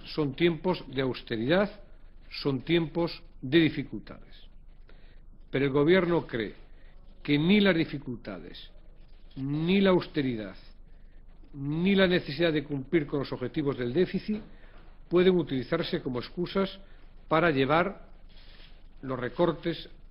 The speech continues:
a las aulas. Cualquier análisis riguroso demuestra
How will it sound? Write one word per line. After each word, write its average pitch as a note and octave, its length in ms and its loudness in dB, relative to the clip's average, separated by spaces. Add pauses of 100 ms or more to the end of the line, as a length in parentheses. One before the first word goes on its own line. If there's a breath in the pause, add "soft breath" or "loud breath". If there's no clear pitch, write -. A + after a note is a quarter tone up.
(440 soft breath)
a C#3+ 100 -4
las D3 180 2
aulas. F#2+ 380 -4 (1080 soft breath)
Cualquier C#3 400 2
análisis E3+ 460 2
riguroso C3+ 480 -2
demuestra F3+ 580 -2